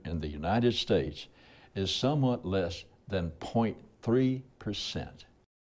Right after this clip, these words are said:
Not three percent, but point three percent. So why continue to bring it up?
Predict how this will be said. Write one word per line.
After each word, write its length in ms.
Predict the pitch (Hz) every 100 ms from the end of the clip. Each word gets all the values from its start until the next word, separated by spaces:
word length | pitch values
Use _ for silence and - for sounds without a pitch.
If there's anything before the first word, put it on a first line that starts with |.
| _ _ _
Not 380 | 113 170 - -
three 220 | 110 185
percent, 480 | - 85 - 67 - - _ 95
but 380 | 101 - -
point 480 | - - 208 202 139 - - _
three 220 | 110 104
percent. 560 | 85 - - - 76 67 - - _ _ _
So 340 | - 113 101 90
why 300 | 139 165 165
continue 640 | - 101 87 - 185 104 98
to 80 |
bring 220 | 92 107 120
it 100 | 131
up? 340 | - -